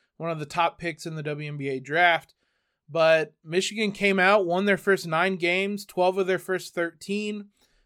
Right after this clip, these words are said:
They beat Baylor, who was ranked. They beat U N C, who was ranked in that span. Uh, their only losses have been to Toledo, which was an upset, obviously, and then Ohio State and Iowa. Outside of that, they have not dropped a game.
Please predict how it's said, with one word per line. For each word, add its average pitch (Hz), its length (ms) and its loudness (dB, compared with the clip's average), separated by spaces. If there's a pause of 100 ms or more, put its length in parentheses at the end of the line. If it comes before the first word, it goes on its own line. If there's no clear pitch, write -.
They 156 140 -6
beat 170 380 -6
Baylor, 190 420 2
who 196 120 0
was 190 180 0
ranked. 185 380 -2
They 156 120 -6
beat 180 240 -12
U 180 120 -4
N 160 120 -6
C, 202 300 -6
who 196 120 0
was 180 180 0
ranked 170 320 -4
in 180 100 -6
that 165 200 -6
span. 165 520 -10 (580)
Uh, 131 100 -8
their 160 220 2
only 220 240 2
losses 185 440 4
have 180 120 -2
been 170 220 -4
to 165 140 -10
Toledo, 202 680 0
which 208 200 -2
was 180 220 0
an 196 100 -2
upset, 165 460 -2
obviously, 147 800 -4 (320)
and 151 100 -12
then 160 100 -4
Ohio 160 320 2
State 185 340 0
and 151 120 -6
Iowa. 156 540 0 (460)
Outside 196 340 0
of 175 100 2
that, 185 380 4 (160)
they 151 220 -2
have 175 200 2
not 170 340 -2
dropped 156 340 0
a 147 80 -4
game. 165 600 -2